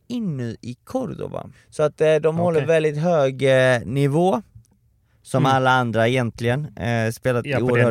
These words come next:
Speaker 2: nivån,
Speaker 1: bra.
Speaker 2: ja.
Speaker 1: Ja, spelat
Speaker 2: Ja.
Speaker 1: oerhört bra. Men, eh, men <laughs> de, de ska ju inte kunna slå Garrido och, och Campagnolo, tycker jag inte. Det tycker jag
Speaker 2: Nej.
Speaker 1: inte. Men det, det
Speaker 2: Även om det
Speaker 1: lyckades
Speaker 2: var
Speaker 1: de göra.
Speaker 2: utomhus och annat, liksom.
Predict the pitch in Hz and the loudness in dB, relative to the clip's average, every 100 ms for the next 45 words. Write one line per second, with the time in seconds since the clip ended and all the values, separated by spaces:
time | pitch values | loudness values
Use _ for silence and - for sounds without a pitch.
0 | 117 117 110 - - 107 117 117 - - | 0 -2 -4 -6 -8 -4 -4 -4 -12 -10
1 | - 131 117 104 113 117 113 113 - 107 | -8 -4 -4 -4 -4 -2 -2 -4 -4 -4
2 | 117 _ _ - - _ - 120 117 113 | -6 _ _ -20 -20 _ -6 -2 0 0
3 | 113 110 110 110 107 107 107 107 - - | -2 -2 -2 0 0 -2 -4 -8 -14 -6
4 | 135 131 127 123 120 147 120 139 131 - | 0 0 -2 -2 0 0 0 -2 -2 -2
5 | 139 143 - - 117 113 135 127 117 113 | -6 -6 -6 -4 -2 -4 -2 -4 -2 -2
6 | 117 113 110 110 - 113 117 110 120 123 | -2 -4 -6 -6 -8 -8 -6 -6 -6 -8
7 | 110 92 - 120 - 113 117 - 127 - | -8 -12 -10 -12 -10 -14 -14 -12 -10 -8
8 | 120 120 - - - 131 135 120 104 113 | -8 -8 -12 -12 -8 -6 -2 -2 -2 -8
9 | - - _ - _ 135 143 143 139 120 | -12 -14 _ -20 _ -2 0 0 0 0
10 | 127 151 - 156 151 135 143 180 - 120 | 2 2 2 4 4 4 4 4 2 0
11 | 120 131 143 117 117 107 - | -2 -2 -2 -6 -8 -12 -12